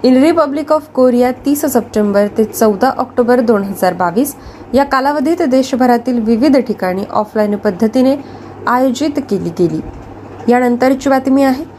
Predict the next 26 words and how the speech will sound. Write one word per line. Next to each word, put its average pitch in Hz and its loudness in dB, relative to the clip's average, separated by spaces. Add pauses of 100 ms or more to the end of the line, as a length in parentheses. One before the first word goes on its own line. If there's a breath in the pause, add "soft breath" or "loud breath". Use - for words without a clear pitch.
(300 loud breath)
दोन 285 4
हजार 285 2
अठरा 254 0
पासून 320 0
मनी 269 2
लॉन्ड्रिंग 285 2
आणि 247 4
दहशतवादी 247 2
वित्तपुरवठा 214 2
रोखण्यात 196 2 (520 loud breath)
अयशस्वी 302 0
झाल्यामुळे 247 2
पाकिस्तानला 202 -2 (480 loud breath)
फायनान्शियल 285 0
ॲक्शन 233 -2
टास्क 208 -4 (120)
फोर्स 196 0
म्हणजे 190 -2 (100)
एफएटीएफच्या 247 0 (640 loud breath)
ग्रे 311 4
लिस्टमधून 311 4
बाहेर 240 2
पडण्याची 220 0
शक्यता 202 -4
आहे, 196 0
असे 202 -2